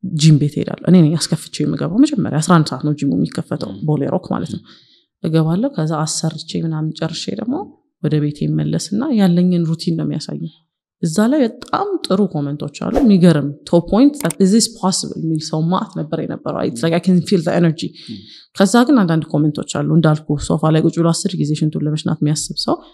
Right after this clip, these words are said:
Speaker 2: ም።
Speaker 1: አንተን መጥቶ እዛ ጋ ምንድን ነው፣ "አ፣ ዝም ብለሽ ወጥሽን ብትቀቂ ይሻልሻል" አይነት ኮመንቶችን እንትን ሲል በቃ እንደ ሴት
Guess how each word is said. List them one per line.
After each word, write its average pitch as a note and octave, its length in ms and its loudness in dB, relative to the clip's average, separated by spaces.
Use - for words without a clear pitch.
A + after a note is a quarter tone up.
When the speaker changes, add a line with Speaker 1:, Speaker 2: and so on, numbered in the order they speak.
Speaker 2:
ም። - 100 -20
Speaker 1:
አንተን F#3 340 4
መጥቶ D3+ 280 0
እዛ D#3 220 -4
ጋ F3 120 0
ምንድን D3+ 340 2
ነው፣ G3+ 120 -4
"አ፣ F#3 180 0
ዝም F#3 140 4
ብለሽ E3 220 2
ወጥሽን D#3 400 0
ብትቀቂ D#3 400 -4
ይሻልሻል" E3 580 -2
አይነት E3 320 4
ኮመንቶችን D#3 640 -2
እንትን D3+ 220 -6
ሲል - 160 -10
በቃ F#3 180 -2
እንደ F3+ 240 6
ሴት A#3+ 300 0